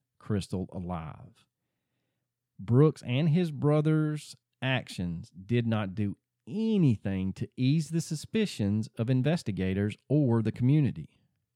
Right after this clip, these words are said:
Now, security footage had been recovered from the Hawk family farm, which was the last known location that Crystal had been at. The footage obtained by investigators with the Kentucky State Police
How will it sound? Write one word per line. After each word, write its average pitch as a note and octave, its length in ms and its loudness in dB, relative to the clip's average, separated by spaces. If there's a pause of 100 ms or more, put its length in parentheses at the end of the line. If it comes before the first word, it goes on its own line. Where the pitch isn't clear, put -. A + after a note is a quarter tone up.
(1200)
Now, B2+ 120 2
security G#3 440 2
footage D#3+ 400 2
had C#3+ 340 0
been C3 240 4
recovered A#2 480 2
from A2 180 0
the G2 60 0
Hawk A2 260 -2
family G2+ 340 -2
farm, A#2+ 540 0
which C3 320 0
was C3+ 400 2
the D3+ 120 -2
last B2 460 0
known A#2+ 280 4
location G2+ 640 0 (420)
that A2+ 160 -2
Crystal A2+ 420 0
had G2+ 200 0
been C3 180 4
at. - 340 -6 (480)
The - 80 -8
footage C3+ 480 4
obtained A#2+ 440 2
by D3+ 140 2
investigators A2+ 720 0 (340)
with A#2+ 240 4
the E3+ 80 -6
Kentucky D#3 400 0
State D3 280 -2
Police C3 380 -2